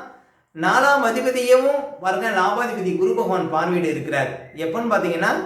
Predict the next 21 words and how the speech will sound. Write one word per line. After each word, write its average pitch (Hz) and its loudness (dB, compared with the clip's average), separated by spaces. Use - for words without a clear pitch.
டிசம்பர் 226 2
பதினாறாம் 196 2
தேதியிலிருந்து 185 0
ஒரு 170 2
மாசத்துக்கு 185 -4
உங்களுக்கு 156 -6
நாலாம் 220 2
அதிபதியையும் 202 -4
குரு 185 2
பார்ப்பார். 151 -2
அப்ப 214 -6
வியாபார 214 2
விஷயத்துல 180 -4
பாருங்க 156 -4
உங்களுக்கு 139 -8
முன்னேற்றம் 143 -8
இருக்கும். 135 -6
தாயாருக்கு 220 2
இருந்த 170 0
கஷ்டங்கள் 165 -4
நீங்கும். 139 -6